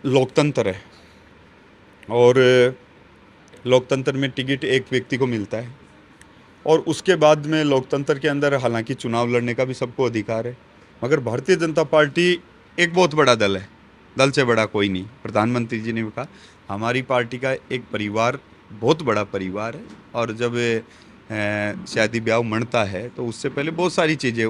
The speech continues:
होती है, ऊपर नीचे होती है, मगर भारतीय जनता पार्टी का सक्षम कार्यकर्ता इन सभी चीज़ों को समय रहते हुए कंट्रोल में कर लेता है।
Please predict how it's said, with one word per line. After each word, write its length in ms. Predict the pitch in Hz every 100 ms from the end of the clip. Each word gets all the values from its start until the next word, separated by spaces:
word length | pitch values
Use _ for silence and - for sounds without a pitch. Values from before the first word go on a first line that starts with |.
| -
होती 260 | 113 107 123
है, 60 |
ऊपर 240 | 113 104 110
नीचे 240 | 101 98
होती 360 | 107 98 95 107
है, 80 | 117
मगर 340 | 113 113 123 - - - -
भारतीय 240 | 135 180
जनता 260 | 151 123 127
पार्टी 320 | 123 113 113
का 80 | 110
सक्षम 440 | - 131 - 160
कार्यकर्ता 560 | 139 117 117 113 110 202
इन 160 | 160
सभी 320 | 143 165 165
चीज़ों 360 | 156 139 120 131
को 160 | 120 165
समय 340 | - 127 139
रहते 300 | 123 120 131
हुए 180 | 131 185 - - - -
कंट्रोल 380 | 123 123 120 113
में 140 | 110
कर 240 | 127 135 151
लेता 300 | 110 87 98
है। 120 | 104